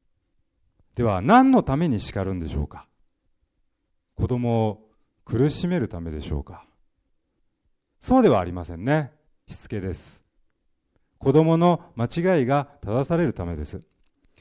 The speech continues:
まともな立派な大人になってほしいからですよね。神が私たち人間の罪を裁かれるのはこれに似ています。しかし、いくら子供が可愛くてしつけるため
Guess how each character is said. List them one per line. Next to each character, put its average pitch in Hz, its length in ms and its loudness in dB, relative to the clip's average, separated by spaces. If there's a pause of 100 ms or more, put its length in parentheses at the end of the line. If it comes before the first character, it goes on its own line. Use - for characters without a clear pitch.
(180)
ま 143 160 0
と 226 120 4
も 226 100 6
な 214 280 4 (300)
立 147 240 0
派 - 300 2
な 240 160 8
大 220 120 6
人 202 280 2
に 180 140 -2
な 170 140 -2
っ - 20 -10
て - 180 -10
ほ 95 160 2
し 131 260 -2
い 107 40 -4
か - 140 -12
ら - 180 -20 (580)
で 85 120 -8
す - 100 -18
よ 76 100 -14
ね。 135 320 -6 (1080)
神 226 260 4
が 208 380 6
私 156 280 2
た 147 80 0
ち 104 120 -4
人 127 220 0
間 143 120 0
の 143 80 0
罪 151 260 -2
を 101 60 -2
裁 101 160 -6 (100)
か 127 100 -4
れ 131 60 -2
る 117 80 -4
の 107 100 -2
は 123 240 -2
こ 95 100 -6
れ 113 100 -4
に 123 300 -6
似 101 140 -12
て 123 120 -10
い 127 100 -8
ま 131 120 -10
す。 - 280 -20 (1040)
し - 100 -14
か 123 120 -2
し、 120 340 -2 (640)
い 214 140 2
く 226 160 6
ら 190 140 6
子 113 140 2
供 139 220 4
が 147 100 6
可 147 160 0
愛 160 120 4
く - 80 -6
て 110 120 -2
し - 100 -8
つ - 120 -20
け 175 120 2
る - 80 0
た 110 120 -4
め 123 260 0